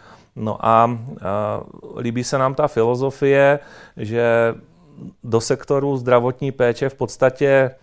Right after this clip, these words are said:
by měl investovat každý, protože každý tento sektor využívá, využívat bude, s přibývajícím věkem o to více. Takže, eh, všichni ten sektor v podstatě potřebujeme, potřebujeme tyto produkty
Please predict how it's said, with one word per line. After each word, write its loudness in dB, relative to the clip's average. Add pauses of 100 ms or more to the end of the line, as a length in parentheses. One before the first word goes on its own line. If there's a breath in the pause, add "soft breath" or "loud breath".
(160)
by -2
měl 2
investovat 0
každý, 0
protože -2
každý 0
tento -4
sektor -4
využívá, 0
využívat 0
bude, 4 (300 loud breath)
s -16
přibývajícím -2
věkem -4
o -6
to -2
více. 0 (600 loud breath)
Takže, 0 (120)
eh, -10 (240)
všichni -6
ten -6
sektor 2 (340)
v -20
podstatě -2
potřebujeme, -2
potřebujeme -2
tyto -4
produkty 0